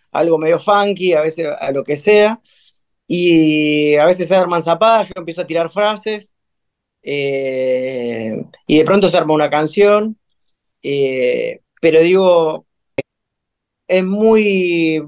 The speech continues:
muy particular, eh, entonces cuando tengo que ver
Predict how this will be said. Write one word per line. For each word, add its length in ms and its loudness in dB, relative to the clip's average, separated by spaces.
muy 240 2
particular, 880 0
eh, 840 -2
entonces 340 0
cuando 280 2
tengo 180 2
que 120 2
ver 280 4